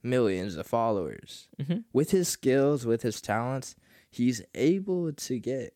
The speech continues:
Speaker 1: millions of followers. Like, Adrian's a real, like, great guy. He has a great personality.
Speaker 2: Mm-hmm.
Speaker 1: One of the most kindest hearts you'll ever meet. He's a good-looking dude, no homo.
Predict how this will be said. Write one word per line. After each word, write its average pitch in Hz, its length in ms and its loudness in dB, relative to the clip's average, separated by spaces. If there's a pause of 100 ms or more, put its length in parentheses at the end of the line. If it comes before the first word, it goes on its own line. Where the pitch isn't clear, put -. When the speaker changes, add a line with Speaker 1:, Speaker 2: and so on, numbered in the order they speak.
Speaker 1:
millions 139 480 -4
of 113 100 -6
followers. 120 500 -8
Like, 120 180 -2
Adrian's 180 580 0
a 143 80 0
real, 131 640 -4 (500)
like, 110 220 -8 (240)
great 123 240 0
guy. 110 400 2
He 117 80 -2
has 104 160 -4
a 101 40 -8
great 113 200 0
personality. 104 840 -4 (140)
Speaker 2:
Mm-hmm. 113 160 0
Speaker 1:
One 117 140 -2
of 110 40 -4
the 110 60 -4
most 110 380 -4
kindest 120 580 -4
hearts 110 340 -4
you'll 101 140 -4
ever 101 180 -8
meet. 104 460 -4 (320)
He's 117 260 4
a 120 80 4
good-looking 127 640 2
dude, 117 460 4
no 101 160 2
homo. 104 500 0